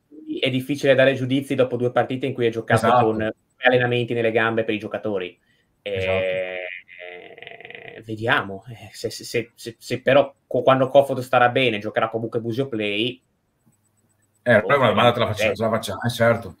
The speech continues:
Speaker 2: certo.
Speaker 1: Eh, se no, cioè, io gli ho visto fare dei lanci gio-, contro il Genoa che mi hanno fatto un po' accapponare la pelle, francamente. Tralasciando la punizione. Eh, Vacca non andrà,
Speaker 2: Esatto.
Speaker 1: eh,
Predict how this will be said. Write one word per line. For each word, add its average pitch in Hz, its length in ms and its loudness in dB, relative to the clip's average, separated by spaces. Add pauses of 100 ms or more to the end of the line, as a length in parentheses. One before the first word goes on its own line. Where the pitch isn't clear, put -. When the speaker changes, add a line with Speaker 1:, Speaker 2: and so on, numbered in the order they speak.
Speaker 2:
certo. 101 320 -8 (440)
Speaker 1:
Eh, - 100 -20 (160)
se - 200 -18
no, 98 240 -8 (1120)
cioè, - 160 -8
io 113 580 6
gli 110 60 0
ho 110 40 2
visto 110 220 -6
fare 110 220 0
dei 110 160 -2
lanci 113 720 0
gio-, 107 160 -8 (160)
contro 107 260 -8
il 101 60 -14
Genoa 107 680 0
che - 80 -16
mi 98 80 -12
hanno 98 100 -12
fatto - 180 -10
un 98 60 -12
po' 117 100 -2
accapponare 98 400 -8
la 117 100 -6
pelle, - 300 -16
francamente. - 640 -20 (2000)
Tralasciando 127 380 4
la 120 80 4
punizione. 104 580 -8 (840)
Eh, 131 240 4
Vacca 190 300 6
non 170 140 4
andrà, 147 180 6
Speaker 2:
Esatto. 165 160 8
Speaker 1:
eh, 131 380 8